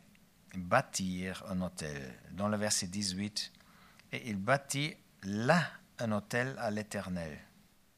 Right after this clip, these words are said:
Ou à Hébron. Hébron, euh, s-, euh, veut dire communion. Le mot traduit est communion. Avec la communion du Seigneur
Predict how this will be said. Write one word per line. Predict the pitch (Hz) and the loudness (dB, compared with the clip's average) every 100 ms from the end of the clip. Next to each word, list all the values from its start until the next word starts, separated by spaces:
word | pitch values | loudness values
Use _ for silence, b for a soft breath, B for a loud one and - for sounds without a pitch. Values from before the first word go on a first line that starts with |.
| _ _ _ 147 | _ _ _ 2
Ou | 180 - - - | 2 2 -6 2
à | 110 - - | 2 2 -2
Hébron. | 143 113 98 90 90 - - - - - - - - - | 0 0 0 0 -2 -12 -20 -20 -20 -20 -20 -20 -16 2
Hébron, | 151 139 120 151 190 - - - | 2 4 8 8 6 -4 -20 -18
euh, | 214 - | -18 -4
s-, | - - 127 117 110 - - 143 | 0 0 0 -4 -4 -10 -18 -10
euh, | - - 55 85 73 76 | -6 -6 -6 -6 -6 -6
veut | 101 117 | -2 0
dire | 113 143 160 - - - - - - - - | 2 2 2 -2 -10 -20 -20 -20 -20 -20 2
communion. | 160 139 110 95 78 - - - | 4 4 2 0 -2 -8 -20 -8
Le | 101 | -2
mot | 113 120 | 0 0
traduit | - 117 113 120 139 - - - - | 2 2 2 -2 -2 -6 -20 -20 -10
est | 113 101 - - - | -4 -4 -6 -18 -2
communion. | 120 107 98 92 80 - - - - b b b b b b b b b b _ - | 0 2 0 0 -4 -10 -20 -20 -20 b b b b b b b b b b _ 0
Avec | 131 180 160 | 6 6 8
la | 139 | 6
communion | - 208 214 202 180 190 | 6 4 8 10 10 10
du | 160 143 | 8 2
Seigneur | 151 - 170 135 123 113 85 73 - - | 6 6 4 2 2 2 2 -2 -6 -12